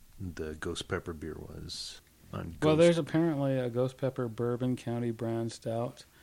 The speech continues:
Speaker 2: uh, from Goose Island. Does that sound right?
Speaker 1: That might be what I was thinking of.
Speaker 2: 'Cause we do like the Goose Island.
Speaker 1: Yeah, Goose Island is, uh, has had s-, plenty of successes. They make a, a pretty decent,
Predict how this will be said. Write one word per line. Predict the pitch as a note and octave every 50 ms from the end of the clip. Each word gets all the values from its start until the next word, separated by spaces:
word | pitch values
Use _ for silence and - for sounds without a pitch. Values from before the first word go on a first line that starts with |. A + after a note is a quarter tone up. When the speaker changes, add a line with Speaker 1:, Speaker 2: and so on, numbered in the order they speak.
| - - _ _ - - - - - - - - - _ _ _ _ -
Speaker 2:
uh, | C3+ B2 A#2 A2
from | - B2+ B2 A2+
Goose | B2 C3 B2 A2 A#2+
Island. | A2 A2 A#2 C3 D#3 F#3+ G#3+ G#3 - - - - -
Does | B2+ A2+ A2+
that | A#2+ B2 A#2+
sound | - C#3 C#3+ D3 D#3
right? | E3+ F3+ F3+ E3+ - - -
Speaker 1:
That | - G#2+ - C#3+ F3+ F3+
might | - G#2+ A2 A2+ B2+ C3+ C3 -
be | - G2
what | E2 E2+ D#2+
I | D2+
was | D2+ D#2 D2 -
thinking | - F2+ - - - -
of. | - C2 B1 - - - - - - - - - - - _ _ -
Speaker 2:
'Cause | - B2+ A2+ A2+ - -
we | C#3+ C#3+ C3 C#3+ D#3+
do | C#3+ C#3+ D#3 D#3+
like | D3 C#3 C3+ C3+ C3+
the | C#3+
Goose | A#2+ B2 C3 B2+ B2 -
Island. | B2+ B2+ C#3 C3+ G#2+ G2+ G2 - - -
Speaker 1:
Yeah, | - A2+ G#2 F#2+ E2+ E2
Goose | E2+ G2+ B2+ C3 - C3
Island | C3 C3 C3 C3 B2 A2
is, | G2+ G2 F2 - - A#2
uh, | G2+ F2+ E2+ E2 E2 E2 D2+ D#2 - - _ _ _ _ _ _ - -
has | - F#2 E2+ -
had | - A2+ A2+ G#2+
s-, | - - - - _ - - - - - - - - -
plenty | - - A2 A2 A#2 A2+
of | G2+ -
successes. | - F#2+ - - - F2+ - - - - D2+ D#2 G2 - - - - -
They | B2+ G#2 A2 G#2
make | G#2 G#2 G2+ -
a, | G#2+ G2 F#2 F#2+ G#2 -
a | - G2+
pretty | - - - B2 A2+ A2+ G#2
decent, | F#2 E2+ D#2+ G2 G2 F#2+ - - - G2+ G2 F#2+ F2+ - - - - - -